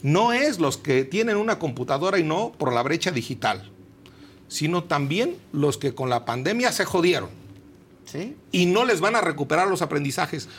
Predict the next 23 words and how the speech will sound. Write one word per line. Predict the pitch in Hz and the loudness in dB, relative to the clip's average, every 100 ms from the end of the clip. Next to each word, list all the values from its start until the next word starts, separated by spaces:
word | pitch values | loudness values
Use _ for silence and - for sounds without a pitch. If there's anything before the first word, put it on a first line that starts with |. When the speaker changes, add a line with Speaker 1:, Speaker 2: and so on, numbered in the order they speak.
| - 147 | -8 0
Speaker 1:
No | 190 | 2
hay | 233 233 | 2 0
un | 240 | 0
programa | 202 170 185 214 220 | 0 2 2 2 2
de | 180 | 2
recuperación | 151 151 151 139 143 135 208 226 | 2 2 0 0 2 2 0 0
de | |
aprendizajes | 196 147 143 131 208 214 175 | 2 2 -2 0 -2 0 0
después | 139 - 202 | -2 0 2
de | 185 | 2
la | 170 | 2
pandemia. | 165 156 170 208 202 175 - - - - - - - - - - | 2 0 2 2 0 -2 -12 -20 -20 -20 -20 -20 -20 -20 -20 -8
Y | 165 196 208 - - - | -2 -2 -2 -6 -16 -8
las | 113 113 | -6 -6
escuelas | 101 143 147 | -6 -4 -2
privadas | 175 175 156 165 | -2 -2 -2 -4
sí. | 226 226 - - - - - - | -6 -8 -12 -20 -20 -20 -20 -12
Pues | 117 131 | -4 -2
eso | 170 214 | -2 0
a | |
mí | 208 | 0
me | 202 190 156 135 | 0 0 0 -2
enoja, | 147 147 143 160 | -2 -4 -2 -4